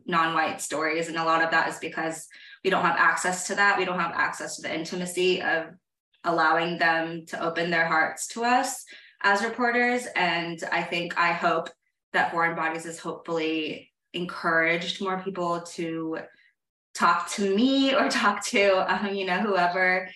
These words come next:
um, about these subjects that we just don't see, um, or we didn't see a few years ago in mainstream media.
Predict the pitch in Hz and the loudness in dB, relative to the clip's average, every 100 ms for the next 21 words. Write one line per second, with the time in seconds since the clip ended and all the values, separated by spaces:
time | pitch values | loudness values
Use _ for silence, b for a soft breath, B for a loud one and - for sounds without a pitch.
0 | B _ - 185 175 175 175 170 143 - | B _ -8 -4 -4 -2 -2 0 0 0
1 | - 214 - 214 220 208 208 202 190 185 | -2 -6 -4 -4 -2 -2 -2 -2 -2 -2
2 | 180 170 - - - - 160 - - - | -4 -4 -4 -4 -6 -6 -6 -6 -4 -4
3 | - - - - 175 175 175 170 156 - | -4 -8 -12 -6 -2 -2 -2 -4 -4 -8
4 | - - - - - - - - - - | -10 -8 -8 -8 -8 -8 -10 -8 -4 -2
5 | - - - - - 160 - - - - | -4 -6 -12 -10 -8 -6 -8 -10 -10 -8
6 | - - - 110 113 | -8 -10 -8 -6 -6